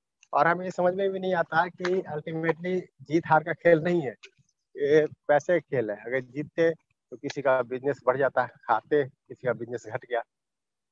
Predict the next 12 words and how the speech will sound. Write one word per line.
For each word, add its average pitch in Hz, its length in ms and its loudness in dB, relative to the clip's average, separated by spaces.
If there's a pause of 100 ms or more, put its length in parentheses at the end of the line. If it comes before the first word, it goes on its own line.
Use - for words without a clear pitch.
(260)
ठीक, 113 100 -14 (200)
तो 139 240 0 (280)
हम 143 140 -2
जिस 156 160 -10
तरह 165 100 2
से 165 100 -6
कंडीशन 151 540 0
होते 147 280 -2
हैं, 127 160 -2
उसका - 280 -2
प्रयोग 143 360 2
करके 127 560 -2